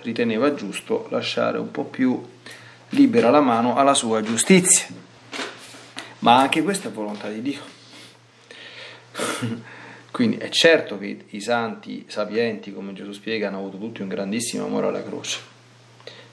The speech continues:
D'accordo? L'hanno abbracciata con amore, hanno abbracciato anche la mortificazione volontaria, però anche qui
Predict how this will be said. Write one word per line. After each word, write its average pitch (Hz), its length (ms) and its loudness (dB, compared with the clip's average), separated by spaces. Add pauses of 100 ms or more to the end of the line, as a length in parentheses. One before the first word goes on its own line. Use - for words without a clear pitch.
(220)
D'accordo? - 640 0 (640)
L'hanno 98 240 2
abbracciata 92 420 2
con 92 160 0
amore, 120 420 8
hanno 117 140 4
abbracciato 110 420 4
anche 120 240 2
la 110 60 2
mortificazione 113 880 0
volontaria, 113 640 2
però 131 320 6
anche 131 320 -4
qui 104 340 -6